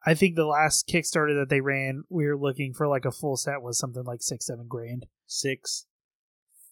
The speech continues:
Speaker 2: thousand dollars.
Speaker 1: <laughs> Yeah. So, to our cost-conscious <laughs> D Ms out there, here's something that will get you at least in that same ballpark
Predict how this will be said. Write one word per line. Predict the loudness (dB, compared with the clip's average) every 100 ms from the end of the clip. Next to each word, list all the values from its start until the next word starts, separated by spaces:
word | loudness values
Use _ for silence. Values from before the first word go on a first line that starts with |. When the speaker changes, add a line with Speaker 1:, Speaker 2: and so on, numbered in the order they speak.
| _
Speaker 2:
thousand | 6 8 10 10 10 8 4 4 0 -6 -2
dollars. | 0 -2 -6 -14 -14 -14 -14
Speaker 1:
<laughs> | 2
Yeah. | 2 2 _ _ _ _ _ _ -2
So, | 8 8 8 _ _ _ _ _ _ _ _ _ _ _ _ _ _ 2
to | 6 10
our | 10 10
cost-conscious | 4 8 10 10 6 2 2 -2 8
<laughs> |
D | 10 12
Ms | 10 10 8
out | 6 2
there, | 0 0 -8 _ _ _ _ _ _
here's | 2 6 8
something | 8 8 4 8
that | 8 8 4
will | -2 4 8 8
get | 8 4 6
you | 4 4
at | 2 0 0 4
least | 2 4
in | 4
that | 4 2
same | 0 2
ballpark | 2 0 2 2 2